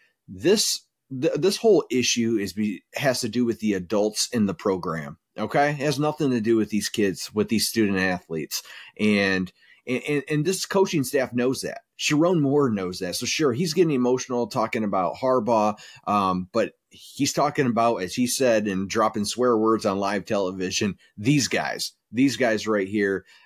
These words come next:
Um, and it was a special moment. I was super, super happy for him. And, um, yeah,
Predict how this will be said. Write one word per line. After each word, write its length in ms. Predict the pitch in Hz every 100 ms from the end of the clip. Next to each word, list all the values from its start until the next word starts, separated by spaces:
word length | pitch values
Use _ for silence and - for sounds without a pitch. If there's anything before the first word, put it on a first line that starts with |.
| -
Um, 320 | 90 92 92
and 140 | - 143
it 60 |
was 160 | 185 165
a 20 |
special 380 | 160 165 156 147
moment. 440 | 135 143 104 69
I 60 | 104
was 140 | 117
super, 400 | - - 165 160
super 340 | 139 - 131 107
happy 400 | 110 117 123 123
for 280 | - 123 127
him. 300 | 123 127 123 - - -
And, 560 | 107 104 101 98 95 92 -
um, 380 | 95 98 95 90 -
yeah, 280 | 110 104